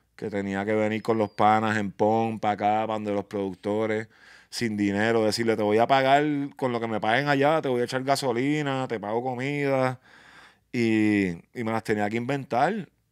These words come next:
a una temprana edad. Y, y eso eran los comienzos. Ya después, cuando comenzó mi carrera, pues, tuve que ser mi propio manejador, mi propio todo. Y sin, a veces, ¿sabes? Nosotros no teníamos guidelines, no teníamos como que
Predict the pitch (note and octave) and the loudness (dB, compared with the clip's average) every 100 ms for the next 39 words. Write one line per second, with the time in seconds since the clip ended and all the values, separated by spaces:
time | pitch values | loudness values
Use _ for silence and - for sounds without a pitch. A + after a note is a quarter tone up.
0 | _ _ G2+ G2+ G2+ B2 C#3 B2+ C3 A2+ | _ _ -14 -10 -8 -8 -8 -6 -4 -2
1 | C#3+ C3 - A2+ G#2 G2+ F#2+ E2+ E2 _ | -2 -4 -12 -8 -4 -2 -4 -6 -10 _
2 | _ _ _ _ _ _ A2 G#2+ A2+ A#2 | _ _ _ _ _ _ -4 -2 0 0
3 | B2+ C#3 C#3 C#3+ B2 D3 F3 B2+ G#2+ A2 | 0 -2 0 0 0 -2 -4 -2 0 0
4 | B2+ C3 C3+ C3+ B2+ - B2 C3 B2+ A#2+ | 0 -2 0 -2 -2 0 -2 0 0 4
5 | A#2+ C3 C3+ A#2 G2+ A2+ A2+ A#2+ B2+ B2 | 4 4 2 0 -2 -2 0 0 -2 -2
6 | A#2+ A#2+ B2 B2 A#2+ A#2+ B2 A2 A2 A#2+ | 0 -2 -2 -4 -4 -2 -2 0 2 4
7 | A#2+ A#2+ A#2 A2 A2 G#2+ B2 A#2 A#2+ B2+ | 4 2 -2 -6 -6 -4 -4 0 0 2
8 | B2 A#2 A2 G2+ G#2+ G2 F#2+ - - - | 0 0 -2 -4 -8 -8 -12 -16 -20 -20
9 | - - - G3 - B2 - A#2 A2 G#2+ | -20 -20 -4 0 0 -2 0 0 0 -4
10 | G#2+ A2+ A#2 A#2 A#2 A2 A2 B2 A#2+ G#2 | -2 0 0 0 -2 0 0 2 2 0
11 | G2 G#2 G#2+ A2 A2+ A2+ - A#2 A2+ A2 | -2 -4 -4 -2 -2 -4 -2 -2 0 0
12 | G#2 G2+ G2 F2+ | 0 0 0 -4